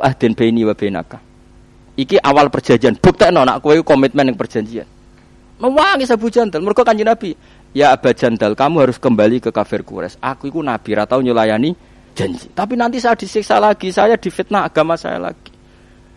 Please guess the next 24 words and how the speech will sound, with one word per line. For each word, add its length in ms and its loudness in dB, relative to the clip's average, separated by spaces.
Terus 240 -20
Kanjeng 240 2
Nabi 240 2
menghentikan, 400 -2
"Wes 240 2
ah, 120 -8
kowe 200 0
balik 240 6
wae 160 0
ning 80 -6
kafir 320 -4
Quraisy. 360 -12
Balik, 360 0
balik. 240 -6
Iki 240 -8
sesuai 160 -2
perjanjian." 600 -12
"Fasayaj 560 0
alulaka 480 -2
kharajan 560 -2
wa 80 0
makhrajan." 480 -6
Kok 160 2
Allah 180 2